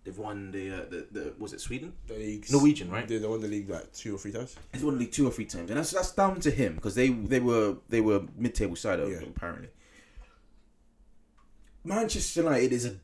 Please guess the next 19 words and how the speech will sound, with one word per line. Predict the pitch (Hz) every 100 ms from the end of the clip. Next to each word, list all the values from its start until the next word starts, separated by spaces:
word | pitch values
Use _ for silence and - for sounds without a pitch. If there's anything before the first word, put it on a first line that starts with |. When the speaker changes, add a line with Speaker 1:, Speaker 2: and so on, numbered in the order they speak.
| _
Speaker 1:
different | 151 147 - 135 -
club | 123 117 107
with | 82
a | 85 80 _
bigger | 143 143 143
brand | 123 117 110 113
name | 107 110 113
and | 92
a | 92 - -
bigger | - 135 123 113
attraction. | 113 - 127 - - - - -
Speaker 2:
Mm. | 135 - - - - - - - - - - - - -
Speaker 1:
If | 220 226
he | - 254
gets | 233 226
the | -
targets | 170 - 185 175 110 -
wrong, | 87 76 64 - _ _ _ _ _
Speaker 2:
Boy. | 95 90 -